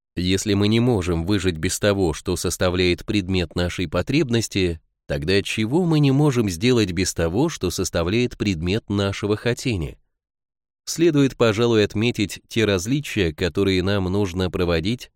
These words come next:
словно аппетит, вне зависимости от того, как он описывается, требует тщательной проверки, разборчивости и регулирования.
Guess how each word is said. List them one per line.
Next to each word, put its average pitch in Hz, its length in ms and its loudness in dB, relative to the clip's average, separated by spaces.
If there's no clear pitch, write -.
словно 107 460 0
аппетит, - 640 -6
вне 78 320 -4
зависимости 87 640 -2
от 85 160 -4
того, 85 320 -2
как 85 260 -4
он 78 120 -4
описывается, 110 840 -2
требует 160 440 2
тщательной 131 640 0
проверки, 92 580 0
разборчивости 87 880 -2
и 92 220 -4
регулирования. 80 800 -2